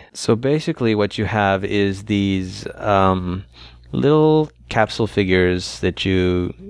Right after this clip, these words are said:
basically buy them. Well, normally you'd buy them in, like, a little vending machine where you can sort of spin the thing and open it up and see what you get. There's other ways to buy them as well, sort of random packs, I think, usually.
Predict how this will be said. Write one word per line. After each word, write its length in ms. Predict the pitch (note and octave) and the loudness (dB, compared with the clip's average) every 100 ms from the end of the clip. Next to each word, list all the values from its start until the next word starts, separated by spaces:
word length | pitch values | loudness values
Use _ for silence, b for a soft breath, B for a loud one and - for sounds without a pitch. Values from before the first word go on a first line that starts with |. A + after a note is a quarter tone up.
| - | -8
basically 880 | G2 F2+ - G2 F#2+ F2+ F2 F2 - _ - | -4 -2 -4 -2 0 2 0 -2 -8 _ -14
buy 360 | F#2+ F#2 F#2 F#2+ | -2 2 4 2
them. 440 | F#2 F2 E2+ - - | 0 -2 -6 -10 -10
Well, 140 | - G2 | -2 0
normally 440 | G2+ C#3+ B2 G2 | 2 2 2 2
you'd 200 | F2+ F2 | 0 0
buy 200 | F#2+ E2+ | 2 2
them 220 | E2+ E2 E2 | 2 -2 -2
in, 300 | F2 E2+ E2 | -2 -2 -2
like, 180 | E2 | 0
a 40 | E2+ | 0
little 180 | E2+ D#2+ | 0 0
vending 320 | E2+ E2 F2+ | 0 -2 -2
machine 360 | E2 - E2+ E2 | -4 -4 -4 -2
where 100 | D#2+ | -4
you 100 | D#2 | -4
can 340 | F2+ D#2+ D#2+ | -4 -6 -8
sort 200 | - E2+ | -6 -6
of 60 | E2 | -6
spin 220 | - F2 | -4 -4
the 80 | E2+ | -2
thing 340 | F2+ E2+ E2 | -2 -2 -4
and 260 | E2+ E2 D#2+ | -4 -4 -2
open 240 | E2 E2+ | -2 -2
it 80 | E2 | 0
up 240 | D#2+ - - - b b | 0 0 -6 -20 b b
and 120 | - | -8
see 100 | - | -2
what 180 | F2+ E2 | -2 -2
you 80 | E2+ | -2
get. 300 | F2+ F2 - - B B B | 0 0 -4 -20 B B B
There's 500 | B2+ G#2+ F#2 - - - | 0 0 0 -8 -12 -4
other 200 | G2+ F#2+ | 0 0
ways 260 | F2 F2 E2 | 2 0 -2
to 80 | F2 | -2
buy 220 | E2+ D#2+ | 2 2
them 160 | D#2+ D#2 | 0 -4
as 120 | D#2+ | -2
well, 520 | E2+ D#2+ D2+ D#2+ F2+ | 2 2 2 -2 -10
sort 220 | - F2 D#2+ | -12 -6 -6
of 120 | D2+ | -4
random 320 | D#2+ D#2 D#2+ | -4 -4 -6
packs, 340 | - E2 - - | -2 -2 -2 -8
I 60 | |
think, 260 | E2+ F2 - | -6 -6 -4
usually. 460 | F2+ F2 F2 E2+ | -4 -2 0 -2